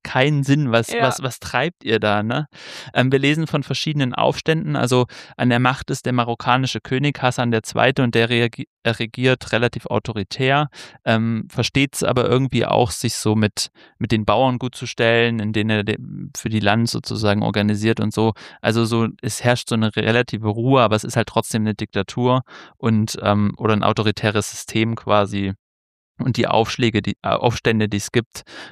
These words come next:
Speaker 1: die Unzufriedenheit, die es gibt, die wird immer wieder militärisch niedergeschlagen. Und dann teilweise gibt's auch so, das beschreibt auch Slimani, so Hinrichtungen, die im Fernsehen übertragen werden, ähm, um sozusagen die Stimmen, also um das Volk, äh, untertänig zu halten, sag ich mal.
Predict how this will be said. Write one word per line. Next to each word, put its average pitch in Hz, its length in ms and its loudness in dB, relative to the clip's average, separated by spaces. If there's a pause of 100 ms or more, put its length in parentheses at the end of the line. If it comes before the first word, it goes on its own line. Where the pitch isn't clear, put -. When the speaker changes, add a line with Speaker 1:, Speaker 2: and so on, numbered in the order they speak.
(100)
Speaker 1:
die 110 100 -2
Unzufriedenheit, 104 800 0
die 104 60 -2
es - 120 -8
gibt, - 240 -4
die 101 80 -6
wird 107 140 0
immer 101 220 0
wieder 98 180 2
militärisch 98 560 2
niedergeschlagen. 101 680 2
Und 98 120 0
dann 101 100 2
teilweise 98 460 2
gibt's - 200 -8
auch 101 140 0
so, 98 280 -2
das 92 140 -6
beschreibt 101 440 0
auch 104 80 2
Slimani, 98 480 2
so 98 140 2
Hinrichtungen, 101 1040 0
die 113 100 0
im 95 100 0
Fernsehen 101 380 2
übertragen 98 580 0
werden, 98 300 2 (440)
ähm, 101 220 2
um 107 200 2
sozusagen 98 600 0
die 95 100 -2
Stimmen, 101 400 -2
also 101 260 0
um 101 140 2
das 165 160 -2
Volk, - 440 0 (760)
äh, 98 580 -2 (100)
untertänig 101 640 2
zu 101 200 0
halten, 95 340 0
sag 95 200 -2
ich 95 140 -10
mal. 98 280 -6